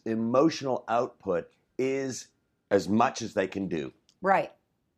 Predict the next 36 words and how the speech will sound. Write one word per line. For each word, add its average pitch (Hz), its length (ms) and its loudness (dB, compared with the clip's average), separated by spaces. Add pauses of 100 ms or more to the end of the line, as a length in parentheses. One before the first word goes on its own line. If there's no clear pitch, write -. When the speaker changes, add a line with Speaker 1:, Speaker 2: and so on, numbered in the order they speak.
(180)
Speaker 1:
And 117 160 0
there's 110 160 -2
not, 123 340 -2
I 135 200 4
cannot 127 760 -6 (480)
pull 143 360 4 (100)
any 123 300 -2
more 110 400 -2
out 127 240 -2
of 107 100 -4
them 98 320 -6 (180)
because 151 300 -4
they're 175 200 2
doing 160 380 0
the 147 60 0
best 151 420 -4
job 143 240 -2
that 131 160 -4
they 139 140 -2
can 139 240 -8
do 170 460 0 (320)
Speaker 2:
But 254 100 6
you - 60 10
Speaker 1:
right 170 120 8
Speaker 2:
can't 294 240 4
Speaker 1:
now. - 60 2
Speaker 2:
get 262 220 8
there 180 440 4
unless 185 340 0
you 175 80 -2
do 160 140 2
your 151 260 2 (180)
personal 143 460 -4
work. 123 320 -10 (180)
Speaker 1:
Clearly. 226 760 0
Speaker 2:
Right? 180 340 2